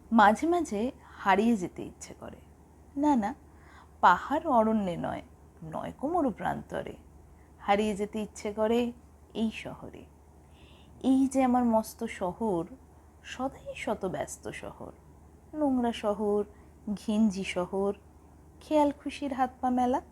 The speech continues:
সুখের এবং শখের শহর, খুঁত কোরানো বিদুর যেমন,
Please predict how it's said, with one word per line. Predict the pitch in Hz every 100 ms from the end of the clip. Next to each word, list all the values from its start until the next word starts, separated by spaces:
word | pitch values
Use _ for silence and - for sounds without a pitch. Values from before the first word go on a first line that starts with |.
| - - - - - - - -
সুখের | - - 302 277 - 339 381 427 - -
এবং | 233 254
শখের | 240 - 175 - 180
শহর, | 170 - - - - - - - - - - -
খুঁত | - 208 - -
কোরানো | 180 196 208
বিদুর | 196 190 190 190
যেমন, | 180 220 262 339